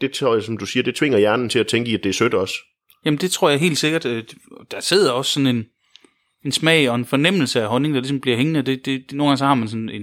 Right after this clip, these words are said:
Speaker 2: jeg vil sige, en bitterhed, der bliver hængende. Jeg lavede lige det der trick, sådan lige en tunge hen over tænderne. Det var som om, jeg lige havde sådan en lille smule honning siddende der sammen med noget bær.
Speaker 1: Ja, og så, altså,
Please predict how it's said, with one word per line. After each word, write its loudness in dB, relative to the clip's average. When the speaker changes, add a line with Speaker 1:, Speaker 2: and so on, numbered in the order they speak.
Speaker 2:
jeg -20
vil -12
sige, -4
en -8
bitterhed, 2
der -4
bliver -4
hængende. -6
Jeg 0
lavede 4
lige 0
det 4
der 4
trick, 0
sådan 0
lige 2
en -2
tunge 0
hen 0
over 2
tænderne. 0
Det -2
var -2
som -2
om, 0
jeg 2
lige -2
havde 2
sådan -6
en -6
lille -10
smule -4
honning 0
siddende 0
der -6
sammen 0
med -2
noget -6
bær. -4
Speaker 1:
Ja, 2
og -2
så, 4
altså, 0